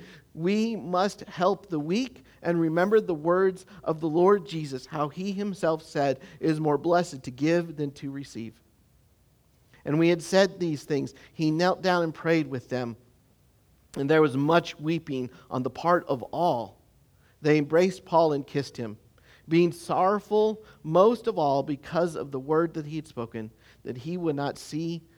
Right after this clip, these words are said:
that they would not see his face again. And they accompanied him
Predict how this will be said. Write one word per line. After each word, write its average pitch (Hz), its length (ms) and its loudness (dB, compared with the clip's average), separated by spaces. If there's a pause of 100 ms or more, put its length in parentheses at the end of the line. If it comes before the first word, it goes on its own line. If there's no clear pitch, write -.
(140)
that 135 160 -6
they 180 160 8
would 196 160 0
not 147 200 -2
see 156 160 -6
his 139 200 -10
face 135 360 -8
again. 113 340 -8 (420)
And 135 140 -8
they 127 100 -2
accompanied 127 560 -8
him 117 360 -8